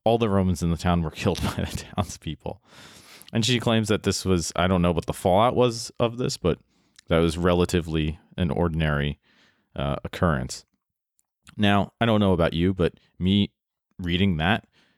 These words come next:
it, I sort of had to pause because my initial reaction was, "That is, that is pretty crazy." I mean,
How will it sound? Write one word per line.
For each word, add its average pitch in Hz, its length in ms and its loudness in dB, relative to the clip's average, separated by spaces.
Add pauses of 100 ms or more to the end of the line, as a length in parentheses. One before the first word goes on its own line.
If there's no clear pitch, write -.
(280)
it, 190 160 0
I - 240 -2
sort 127 240 0
of 90 60 -2
had 95 140 0
to - 60 -12
pause 92 400 0
because 80 340 -4
my 73 100 -4
initial 80 300 -2
reaction 78 420 -2
was, 71 240 -4 (580)
"That 139 180 0
is, - 320 -4 (840)
that 139 140 -4
is 139 100 -2
pretty 80 240 -2
crazy." 87 500 -2 (340)
I - 140 0
mean, 85 320 0